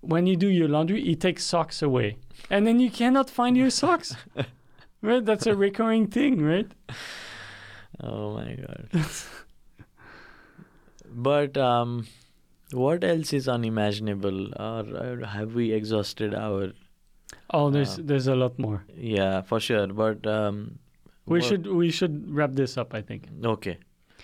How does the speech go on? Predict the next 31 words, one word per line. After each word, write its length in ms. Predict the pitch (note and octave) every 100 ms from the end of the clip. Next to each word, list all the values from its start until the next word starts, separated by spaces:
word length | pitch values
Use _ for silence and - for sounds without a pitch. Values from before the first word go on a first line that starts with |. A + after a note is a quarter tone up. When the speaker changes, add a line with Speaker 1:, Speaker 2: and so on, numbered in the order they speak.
| - - - -
Speaker 2:
Uh, 300 | G#2+ G#2+ G#2+
let's 380 | A2 B2 B2 -
wrap 280 | A2+ A2+ A2
this 200 | A2+ -
up. 200 | A2+ - - -
And, 420 | G#2 G#2+ G#2 G#2 G#2
uh, 340 | G#2 G2+ G2+ - - - - - - - - - - - - -
you 200 | B2 A#2+
are 60 | A2+
good 220 | A2+ A2
at 160 | G#2+
wrapping 320 | A2 G2+ G#2 G2
up. 140 | G2+ -
Speaker 1:
Uh, 40 | G#3 G#3 A3 - E3
as 100 | F#3
Speaker 2:
Always. 440 | F#3+ F3+ E3 C#3+
Speaker 1:
always. 20 |
Okay. 440 | F3+ G3+ G3+ F3 C3 - -
Speaker 2:
<laughs> 120 | D3+ - - - - -
Speaker 1:
You 140 | F3+
know, 300 | A#3+ C4+ A#3
you 240 | F#3+ G3 A#3+
put 240 | C4 -
a 40 |
lot 240 | E3 F#3+ F#3+
of 200 | C#3+ -
pressure 400 | D#3 E3 F3+ D#3
on 140 | C#3
me 160 | C3+ C3
every 220 | B2+ B2+
time. 260 | B2 A#2+ D3+